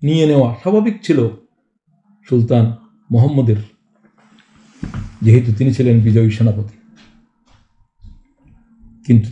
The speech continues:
তিনি তা করেননি, বরং মসজিদ বানাবার অভিপ্রায়ে অর্থোডক্স গির্জার পাত্রীদের নিকট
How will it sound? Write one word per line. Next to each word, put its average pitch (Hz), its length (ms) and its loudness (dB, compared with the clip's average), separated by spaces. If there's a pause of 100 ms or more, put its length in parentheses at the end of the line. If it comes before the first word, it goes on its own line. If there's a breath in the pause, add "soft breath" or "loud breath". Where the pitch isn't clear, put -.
তিনি 117 180 4
তা 110 340 0
করেননি, 110 460 2 (420)
বরং 120 300 4
মসজিদ 117 420 2
বানাবার 123 320 2
অভিপ্রায়ে 127 680 0
অর্থোডক্স 185 540 -6
গির্জার 131 420 0
পাত্রীদের 127 480 -2
নিকট 120 260 2